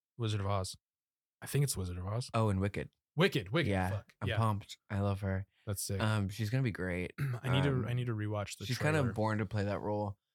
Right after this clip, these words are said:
Speaker 2: Um,
Speaker 1: 'Cause that is
Speaker 2: and she's friends with Kristen Chenoweth.
Speaker 1: That's Kristen Chenoweth's
Speaker 2: Yeah.
Speaker 1: role.
Speaker 2: Yeah, and they're friends in real life.
Speaker 1: That's crazy.
Speaker 2: So, um, yeah, I'm so pumped.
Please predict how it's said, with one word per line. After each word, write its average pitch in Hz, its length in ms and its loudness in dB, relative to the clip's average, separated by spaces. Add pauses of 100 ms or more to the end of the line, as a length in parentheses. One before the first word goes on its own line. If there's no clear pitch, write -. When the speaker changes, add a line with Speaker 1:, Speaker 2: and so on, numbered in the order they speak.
(440)
Speaker 2:
Um, 92 420 -4
Speaker 1:
'Cause 110 160 0
that 135 260 0
is 127 480 -2
Speaker 2:
and 123 100 0
she's 131 140 0
friends 123 220 2
with 117 140 -4
Kristen 110 300 -2
Chenoweth. 110 260 0
Speaker 1:
That's 135 240 4
Kristen 123 280 -2
Chenoweth's 104 340 -4
Speaker 2:
Yeah. 92 200 0 (380)
Speaker 1:
role. 107 140 -2
Speaker 2:
Yeah, 123 100 4
and 120 80 4
they're 110 80 4
friends 110 240 0
in 101 80 -6
real 90 140 -4
life. 85 280 -4 (380)
Speaker 1:
That's 101 280 -8
crazy. 101 340 -4
Speaker 2:
So, 92 400 0
um, 85 440 -4 (100)
yeah, 90 320 -4 (100)
I'm 98 180 -2
so 98 140 -4
pumped. 90 340 -6